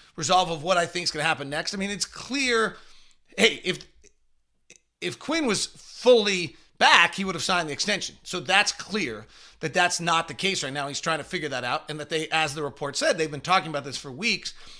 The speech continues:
and I don't know what really changes in, s-, till the next forty-five days. Then we probably have some more vision by July fifteenth of where the franchise is heading, and I don't know if we're waiting that out the whole way. It's hard to recruit free agents if Quinn's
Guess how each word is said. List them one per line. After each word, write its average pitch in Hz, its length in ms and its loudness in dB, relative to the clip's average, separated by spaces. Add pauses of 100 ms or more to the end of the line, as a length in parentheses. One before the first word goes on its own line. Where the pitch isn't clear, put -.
(140)
and - 80 -8
I 160 40 -4
don't 226 280 2
know 185 100 2
what 170 180 -2
really 156 200 -6
changes 156 720 -2 (420)
in, 165 220 -4 (180)
s-, - 360 -8 (260)
till 220 160 2
the 175 80 2
next 175 160 2
forty-five 170 520 0
days. 165 460 -2 (280)
Then 254 220 4
we 214 100 2
probably 165 500 4
have 147 160 0
some 247 300 4
more 180 200 2
vision 147 340 -4
by 143 120 0
July 165 400 4
fifteenth 143 500 -6
of 139 120 -10
where 156 220 -2
the 147 100 -6
franchise 135 480 -8
is 113 100 -4
heading, 160 380 0 (540)
and 160 100 -4
I 170 120 4
don't 180 120 2
know 165 120 0
if 151 100 -4
we're 151 80 -4
waiting 147 340 -4
that 135 160 -4
out 202 220 6
the 131 80 -8
whole 113 160 -8
way. 98 120 -16 (460)
It's - 100 -20
hard 220 220 8
to 214 60 0
recruit 208 280 0
free 180 260 0
agents 165 400 2
if 147 120 -12
Quinn's 180 440 -4